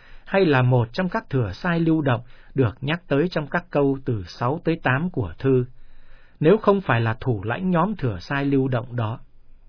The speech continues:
Cung cách sống theo các giáo huấn của Chúa, tức sự thật và tinh thần Kitô của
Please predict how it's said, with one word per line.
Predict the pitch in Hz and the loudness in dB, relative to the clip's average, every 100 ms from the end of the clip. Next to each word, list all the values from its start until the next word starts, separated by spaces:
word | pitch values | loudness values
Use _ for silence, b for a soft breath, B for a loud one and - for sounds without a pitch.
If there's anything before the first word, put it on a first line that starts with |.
| b b b b b | b b b b b
Cung | - 151 | 2 2
cách | 135 160 | 2 0
sống | - - 147 185 | 0 0 0 0
theo | 151 135 | -2 -2
các | 156 - | -2 0
giáo | 143 165 | -2 0
huấn | 143 175 208 | 0 0 -2
của | - 80 - | -4 -4 -4
Chúa, | 131 135 185 b b | -2 0 -4 b b
tức | - 202 | -2 -2
sự | - 147 139 | -4 -6 -2
thật | 139 113 - b b - | -2 -2 -4 b b -4
và | 131 | 2
tinh | 180 190 | 2 2
thần | - 123 104 | 2 0 -2
Kitô | - 175 180 165 160 | 0 0 4 4 4
của | 131 92 | 0 -4